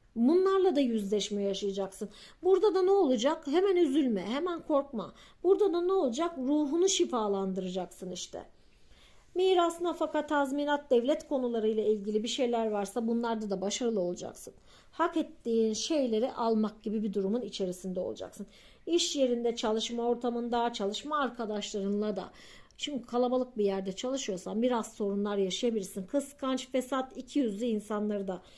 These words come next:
keşfedebilirsin. Yani sağlık konularını artık erteleme, tamam mı? Sosyal çevrenle bazılarını maalesef hayatından gönderebilirsin ama üzülme. Gittikleri senin için daha hayırlı.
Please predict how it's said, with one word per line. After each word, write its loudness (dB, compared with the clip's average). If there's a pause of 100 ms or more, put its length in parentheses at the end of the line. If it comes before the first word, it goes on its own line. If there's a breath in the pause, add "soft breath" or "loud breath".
(220 loud breath)
keşfedebilirsin. -2 (1400 soft breath)
Yani -4
sağlık 0
konularını 4
artık -4
erteleme, 0
tamam -4
mı? -6
Sosyal 0
çevrenle 0
bazılarını 0 (400 loud breath)
maalesef -4
hayatından -2
gönderebilirsin -2
ama -6
üzülme. 4
Gittikleri -4
senin -2
için -4
daha -4
hayırlı. 0